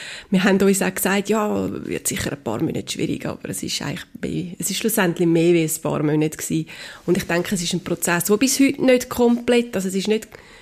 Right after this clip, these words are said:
komplett abgeschlossen. Man findet sich mit der Zeit, es lebt sich irgendwo ein, aber ich denke nicht, dass wir jetzt an einem Punkt sind, wo man kann sagen, alles ist, äh, Friede, Freude, Eierkuchen. Also,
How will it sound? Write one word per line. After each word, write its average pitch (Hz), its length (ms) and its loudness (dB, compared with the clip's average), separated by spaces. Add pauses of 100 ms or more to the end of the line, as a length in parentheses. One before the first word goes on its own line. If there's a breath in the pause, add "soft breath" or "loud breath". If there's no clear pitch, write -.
(320 loud breath)
komplett 226 580 2
abgeschlossen. 202 680 0
Man 180 100 4
findet 247 360 2
sich 247 200 0
mit 226 220 0
der 233 120 -2
Zeit, 190 380 -2
es - 200 -8 (680)
lebt 185 460 -4
sich 208 160 -2
irgendwo 196 440 2
ein, 220 320 4
aber 185 160 0
ich 175 100 0
denke 180 380 -2
nicht, 202 180 2
dass 214 140 0
wir 202 120 0 (340 loud breath)
jetzt 190 260 4
an 190 80 4
einem 196 120 2
Punkt 208 340 2
sind, 196 160 2
wo 196 60 6
man 190 120 4
kann 185 120 -2
sagen, 185 260 -2
alles 196 320 2
ist, 185 240 -2
äh, 180 260 -2
Friede, 190 380 -2
Freude, 190 400 -2
Eierkuchen. 190 640 -4
Also, 160 260 -6